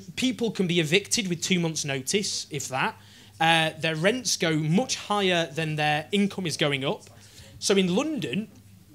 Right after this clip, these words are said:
one in four people need housing benefit. They need money from the state so they can afford to pay their rent. So we pay, we spend far more on housing benefit than we do on building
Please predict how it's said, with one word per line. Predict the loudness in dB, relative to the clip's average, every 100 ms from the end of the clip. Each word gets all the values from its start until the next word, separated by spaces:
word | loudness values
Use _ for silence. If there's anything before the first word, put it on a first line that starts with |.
| -20 -20 -20 -18
one | -6 2 4 4
in | 2
four | 4 6 6
people | 2 0 -2
need | -4 -2 -4 -8 -16 -18
housing | -4 0 2 0 0
benefit. | -2 -4 -4 -4 -2
They | -2
need | 0 -2 -4 -14 -20 -12 0
money | 2 4 2
from | 0 0
the | 0
state | 0 0 0 -2
so | -2
they | -2
can | -4 -4
afford | -4 -2 -2 -4 -10 -20 -20 -8
to | 0
pay | 2 4
their | 4
rent. | 4 4 2
So | -2
we | -2
pay, | 0 0 -2 -6 -16 -6
we | -4
spend | -2 -4 -4
far | -4 -2 2
more | 6 6 6 4
on | 2
housing | -2 -2 -2 -2 -2
benefit | -4 -8 -6 -6 -4
than | -4
we | -4
do | -4 -4
on | -2
building | -2 -2 -2 -4